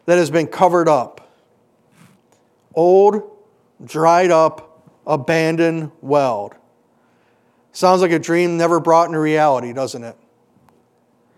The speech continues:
Sometimes in order to get us to quit looking toward our fulfillment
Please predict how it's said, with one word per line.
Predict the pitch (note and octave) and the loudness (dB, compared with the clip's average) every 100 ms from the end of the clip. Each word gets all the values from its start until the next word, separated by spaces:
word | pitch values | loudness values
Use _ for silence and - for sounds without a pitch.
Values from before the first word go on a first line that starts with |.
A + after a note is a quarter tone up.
| _ _ _ _ _ _ _ _ | _ _ _ _ _ _ _ _
Sometimes | - G#3 G#3 A3+ G#3 G#3 | -2 0 2 2 2 2
in | G3 | 2
order | F#3 F#3+ F#3+ F#3+ E3+ | 2 4 2 0 -6
to | - | -8
get | D#3+ - F#3+ | -6 0 2
us | F#3+ - | 2 -2
to | D3 | -8
quit | - - - A3 A3+ - - _ | -12 -18 -2 2 2 -2 -14 _
looking | E3+ F#3+ G3+ G3+ | 0 0 0 -4
toward | F3+ D#3 D3 | 0 -2 -2
our | D3+ E3 F3+ | -2 0 0
fulfillment | F3+ F3 - D#3+ C3+ A#2+ G#2+ G2 - | -4 -10 -6 -4 -4 -6 -12 -18 -20